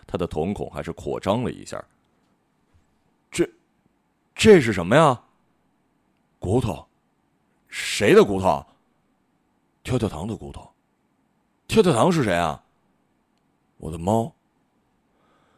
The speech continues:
工作人员手指在玻璃瓶上弹了弹，仿佛在鉴别真伪。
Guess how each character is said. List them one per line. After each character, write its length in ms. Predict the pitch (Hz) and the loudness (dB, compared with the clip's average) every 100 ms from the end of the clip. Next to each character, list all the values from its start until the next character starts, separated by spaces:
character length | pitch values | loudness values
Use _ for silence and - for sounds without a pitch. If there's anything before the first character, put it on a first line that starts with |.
| _ | _
工 200 | 143 180 | 2 4
作 160 | 180 160 | 6 8
人 160 | 156 | 8
员 200 | 165 160 | 6 4
手 260 | 156 131 160 | 6 6 6
指 220 | 123 90 | 6 2
在 160 | 87 92 | 4 4
玻 200 | 120 135 | 6 6
璃 80 | 110 | 6
瓶 200 | 101 120 | 2 0
上 120 | 101 | -2
弹 240 | - 82 | -2 0
了 160 | 123 147 | 4 2
弹， 480 | - 65 80 85 87 | 0 -4 -4 -4 -4
仿 240 | 85 69 | -2 -2
佛 140 | 78 | -2
在 140 | 87 98 | 0 2
鉴 200 | 110 90 | 2 0
别 160 | 87 | 0
真 280 | 101 147 170 | 2 2 2
伪。 180 | 85 | -4